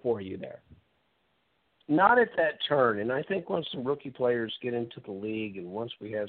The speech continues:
Speaker 2: some more drafts and once we get away from the recency bias of the playoffs, I think some of that Dobbins, uh, fever will cool a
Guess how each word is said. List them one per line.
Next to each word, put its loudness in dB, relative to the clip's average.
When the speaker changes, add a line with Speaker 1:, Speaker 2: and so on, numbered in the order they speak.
Speaker 2:
some -10
more -8
drafts -6
and 2
once 6
we 0
get 2
away 2
from -6
the -4
recency -4
bias -2
of -8
the -18
playoffs, 4
I 4
think 4
some 4
of 6
that 4
Dobbins, 4
uh, -10
fever 2
will -6
cool 6
a 4